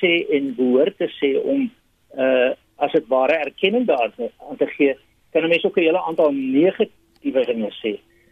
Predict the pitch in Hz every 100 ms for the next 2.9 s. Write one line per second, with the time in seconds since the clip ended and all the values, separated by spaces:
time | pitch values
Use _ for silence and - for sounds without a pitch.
0 | _ - 127 240 226 254 196 - 233 226
1 | 226 - - 196 196 - 165 143 135 180
2 | _ _ _ _ _ _ 156 160